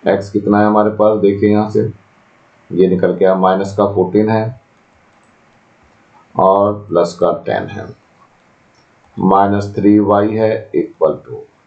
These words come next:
यहाँ है टेन और minus का एट।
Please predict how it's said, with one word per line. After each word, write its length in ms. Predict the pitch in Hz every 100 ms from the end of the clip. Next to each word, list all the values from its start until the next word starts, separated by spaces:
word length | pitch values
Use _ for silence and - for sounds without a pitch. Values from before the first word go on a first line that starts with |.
| -
यहाँ 440 | 78 87 95 104 101
है 200 | 101 - -
टेन 380 | 95 104 101 -
और 220 | 85 78
minus 460 | 80 80 80 78 -
का 120 | 82 78 -
एट। 240 | 53 52